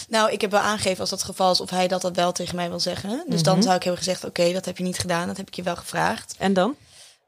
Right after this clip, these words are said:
Speaker 1: Eh, als, als dat zou gebeuren,
Speaker 2: Mhm.
Speaker 1: dan, ja, dat weet ik niet. Dat zou ik dan moeten zien, want dan weet ik zoveel
Speaker 2: <laughs>
Speaker 1: verder. Ehm, nou, ik zou het wel jammer vinden, dan,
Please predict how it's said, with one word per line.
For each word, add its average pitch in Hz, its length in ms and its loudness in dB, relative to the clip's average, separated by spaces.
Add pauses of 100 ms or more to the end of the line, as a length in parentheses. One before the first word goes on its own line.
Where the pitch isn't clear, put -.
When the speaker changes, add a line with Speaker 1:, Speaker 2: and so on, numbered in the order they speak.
Speaker 1:
Eh, 185 260 2 (160)
als, 202 260 2
als 208 100 -4
dat 220 140 -4
zou 226 180 -4
gebeuren, 208 380 2
Speaker 2:
Mhm. 220 100 2
Speaker 1:
dan, 196 500 2
ja, 180 200 -4
dat 180 100 -6
weet 196 140 -4
ik 214 80 -8
niet. 220 100 -6
Dat 196 100 -6
zou 185 140 0
ik 185 60 -6
dan 190 100 2
moeten 226 180 0
zien, 196 120 0
want 202 140 2
dan 208 80 4
weet 208 120 0
ik 233 120 -2
zoveel 226 340 2
Speaker 2:
<laughs> 214 60 4
Speaker 1:
verder. 214 300 4 (480)
Ehm, 220 160 4
nou, 214 140 2
ik - 80 0
zou 226 120 0
het 202 100 4
wel 214 100 6
jammer 208 240 2
vinden, 196 220 -2
dan, 185 240 -2